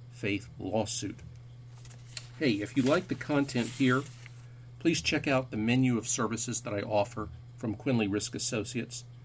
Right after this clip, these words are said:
and subscribe to the Claims Coach podcast on iTunes and leave a review. For more information on Quinley Risk Associates, please visit me on the web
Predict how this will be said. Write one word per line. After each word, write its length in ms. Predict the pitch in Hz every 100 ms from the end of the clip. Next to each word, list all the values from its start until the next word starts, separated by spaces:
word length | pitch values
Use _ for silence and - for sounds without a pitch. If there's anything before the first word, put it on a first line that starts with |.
| - - - - - - - -
and 340 | 123 117 107 - -
subscribe 840 | - - 123 - 147 156 156 135
to 100 | 123
the 60 | 113
Claims 380 | - 120 104 -
Coach 300 | - 101 -
podcast 640 | - 101 - 123 107 -
on 120 | 104
iTunes 540 | 104 110 107 123 104 101
and 120 | 101
leave 240 | 104 110
a 40 | 101
review. 440 | 98 95 95 87 - - - - - - - - -
For 120 | - 135
more 200 | 208 214
information 540 | - 107 107 104 -
on 100 | 101
Quinley 300 | - 123 113
Risk 260 | 101 104 -
Associates, 640 | - 135 123 - 117 -
please 260 | - 165 -
visit 320 | 139 135 127
me 120 | 113
on 120 | 98
the 60 | 95
web 320 | 101 107 104